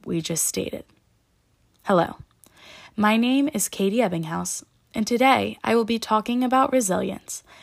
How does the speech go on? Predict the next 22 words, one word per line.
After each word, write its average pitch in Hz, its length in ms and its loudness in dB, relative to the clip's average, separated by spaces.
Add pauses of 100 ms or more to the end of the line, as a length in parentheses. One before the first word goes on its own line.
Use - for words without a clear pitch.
(140)
and 214 120 -2
how 220 140 2
during 226 320 0
this 190 220 0
pandemic, 175 680 -4 (220)
I've 220 200 -2
turned 214 280 -2
some 220 300 0
of 214 140 -2
my 180 200 -2
obstacles 190 720 -2 (280)
into 190 180 -2
opportunities. - 880 -6 (1600)
This 262 180 6
pandemic 202 760 2
has 262 200 2
continued 254 540 2
to 339 120 0
create 196 500 0
some 226 240 0
difficult 269 420 0
situations - 840 -4